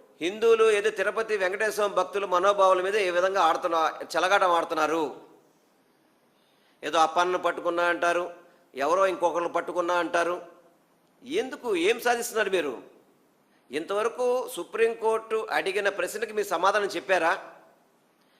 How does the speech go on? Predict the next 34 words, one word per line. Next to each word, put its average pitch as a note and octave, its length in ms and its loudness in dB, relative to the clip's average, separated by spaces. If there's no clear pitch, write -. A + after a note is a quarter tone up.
ఏదైతే G#3 500 2
ఒక G#3 200 2
ల్యాబ్లో F#3 440 2
ఫెయిల్ F#3 300 -2
అయింది G3+ 180 0
అన్నప్పుడు E3+ 580 -2
దాన్ని G3 260 2
రెండో F#3+ 320 0
ల్యాబ్లో G#3+ 380 4
ఎందుకు G#3 380 0
మీరు G3 640 -2
టెస్ట్ E3+ 220 -4
చేయలేదంటే G3 340 -2
దానికి F#3+ 180 0
సమాధానం E3 420 0
లేదు. C#3 320 -6
తిప్పి F#3+ 200 -10
పంపించామని G#3+ 640 -2
చెప్పని A3 460 0
ఈఓ F3+ 240 0
గారు G3 240 2
చెప్తారు, E3+ 260 -2
ఏదైతే F#3 680 2
ల్యాబ్ D3+ 300 2
రిపోర్ట్లో F#3+ 420 -4
సరిగ్గా F3 640 2
లేని E3 300 0
నేను F3+ 340 -2
మేము F3 180 -4
తిప్పి D#3+ 240 -12
పంపించామని F3+ 520 -2
ఈఓ F3+ 160 0
గారు E3 160 0
చెప్తారు. C3+ 440 -6